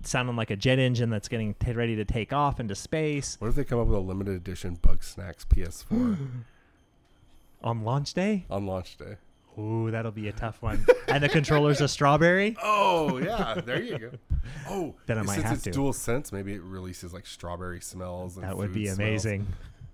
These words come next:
Speaker 2: Dude, I'm surprised they haven't done that with a controller yet. Try to find a way to do that.
Speaker 1: <laughs> But that is my, that's my thought. I think, and,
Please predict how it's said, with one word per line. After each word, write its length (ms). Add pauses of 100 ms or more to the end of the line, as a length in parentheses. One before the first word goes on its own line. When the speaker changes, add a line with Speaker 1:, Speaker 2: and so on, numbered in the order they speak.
(200)
Speaker 2:
Dude, 120
I'm 60
surprised 240
they 40
haven't 180
done 160
that 120
with 100
a 40
controller 520
yet. 220
Try 160
to 160
find 200
a 60
way 120
to 120
do 140
that. 380
Speaker 1:
<laughs> 60 (640)
But 320
that 200
is 120
my, 260
that's 220
my 100
thought. 240
I 100
think, 280 (680)
and, 240